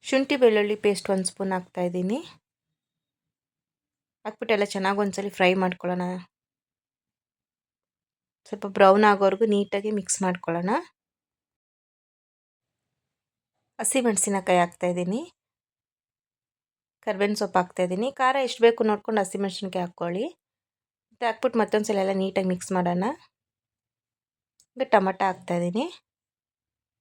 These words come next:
ಹಾಕ್ಬಿಟ್ಟೆಲ್ಲ ಮತ್ತೊಂದ್ಸಲ ನೀಟಾಗಿ ಮಿಕ್ಸ್ ಮಾಡ್ಕೊಳ್ಳೋಣ.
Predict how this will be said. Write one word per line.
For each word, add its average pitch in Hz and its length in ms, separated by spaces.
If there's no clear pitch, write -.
ಹಾಕ್ಬಿಟ್ಟೆಲ್ಲ 220 440
ಮತ್ತೊಂದ್ಸಲ 208 500
ನೀಟಾಗಿ 185 340
ಮಿಕ್ಸ್ 180 240
ಮಾಡ್ಕೊಳ್ಳೋಣ. 180 520